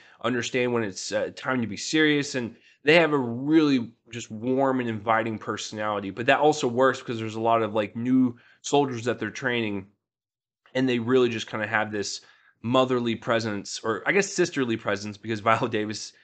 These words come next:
is, like, the motherly presence. But I really enjoyed their, um, stamp into this movie. Uh, and I'm not gonna say, like, what happens with their journey as their characters, but it got me. It, there was one of them that got me,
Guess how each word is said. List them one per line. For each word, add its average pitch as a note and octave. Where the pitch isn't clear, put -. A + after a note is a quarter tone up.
is, G#2
like, G2
the G#2
motherly G#2+
presence. G#2
But G#2
I B2+
really D3
enjoyed B2
their, A#2+
um, G2
stamp C3
into A#2+
this A#2
movie. A#2+
Uh, G2
and A#2
I'm B2
not B2+
gonna A#2
say, A#2
like, A2
what A2+
happens A2
with A2
their A2
journey A2+
as G2+
their G2
characters, C3+
but A2
it C#3
got D3
me. D2+
It, B2
there D3
was C#3
one D3
of C#3+
them C#3
that B2+
got G#2+
me, E2+